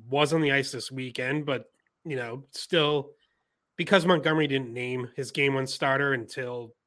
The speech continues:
warmups, basically, like, we didn't know for sure that he was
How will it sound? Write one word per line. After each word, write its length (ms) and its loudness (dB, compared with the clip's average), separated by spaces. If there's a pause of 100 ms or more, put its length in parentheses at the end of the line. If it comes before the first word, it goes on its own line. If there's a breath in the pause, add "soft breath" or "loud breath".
(320)
warmups, 480 -4
basically, 480 -2
like, 280 -4 (1400)
we 100 2
didn't 300 2
know 240 0
for 200 -6
sure 640 -2
that 300 -2
he 160 -12
was 220 -10